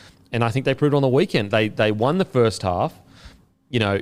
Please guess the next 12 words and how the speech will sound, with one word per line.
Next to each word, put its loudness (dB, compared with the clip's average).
if -6
they, 2
a -12
few 2
things 0
went 0
their 2
way, 2
a 0
few 4
different, -2
um, -2